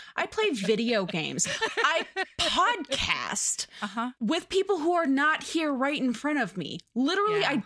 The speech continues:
Speaker 1: do not have a fucking hobby that does not include a screen. And so I listen to audiobooks.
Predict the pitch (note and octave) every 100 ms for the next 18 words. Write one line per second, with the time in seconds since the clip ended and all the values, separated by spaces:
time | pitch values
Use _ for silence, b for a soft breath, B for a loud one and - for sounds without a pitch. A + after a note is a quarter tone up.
0 | - C#4+ D#4+ E4+ E4+ C#4 C4+ C#4 C#4+ G#3+
1 | - - D4 C#4+ E4+ D#4+ C#4+ D#4 B3 G#3
2 | F3+ - G3+ F#3+ G#3 F3 F#3+ G3 - B3
3 | A3 - A3 - G3 - - F#3 F3 E3+
4 | - F#3+ G3 F#3+ - A3+ D4+ - A#3 D4
5 | B3+ A3+ - G3 A#3 C#4 C#4+ D#4+ E4+ -
6 | - -